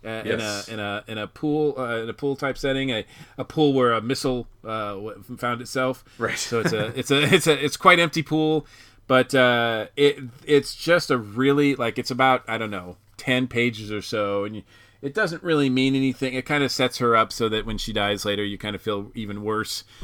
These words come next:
Speaker 1: But,
Speaker 2: <laughs>
Speaker 1: um, but it's done in a way that you don't feel that it's a, a, like a, in your face foreshadowing moment. I mean,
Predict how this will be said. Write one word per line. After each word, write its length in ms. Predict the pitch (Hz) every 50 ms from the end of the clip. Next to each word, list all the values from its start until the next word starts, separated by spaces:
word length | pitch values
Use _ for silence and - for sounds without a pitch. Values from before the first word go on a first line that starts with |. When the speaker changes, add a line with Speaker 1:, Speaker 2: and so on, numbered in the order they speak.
| - - - - - -
Speaker 1:
But, 320 | 127 131 131 135 135 - -
Speaker 2:
<laughs> 0 |
Speaker 1:
um, 460 | 135 131 131 131 127 127 127 127 120 - - - - - - - - - - -
but 120 | - 175 175
it's 160 | 175 143 -
done 200 | - - 180 190
in 80 | 202 185
a 60 | 175
way 240 | 156 147 147 143 139 135
that 100 | 135 135
you 120 | 139 139
don't 240 | 131 143 143 143 135 -
feel 480 | - - - 143 143 143 147 139 135
that 180 | 117 123 117 113
it's 160 | 113 110 -
a, 320 | 117 113 110 110 107 101 - -
a, 60 | 123 123 120 117
like 200 | 127 120 117 -
a, 300 | 117 107 104 101 98 - - _ _ _ - - 143 143 - -
in 200 | - 151 143 135
your 160 | 131 123 113
face 460 | - - - 135 131 127 120 - -
foreshadowing 840 | - - 127 117 - - 127 117 117 113 113 110 104 98 95 92
moment. 380 | 98 104 101 98 95 87 85 85
I 100 | - 117
mean, 200 | 113 113 113 110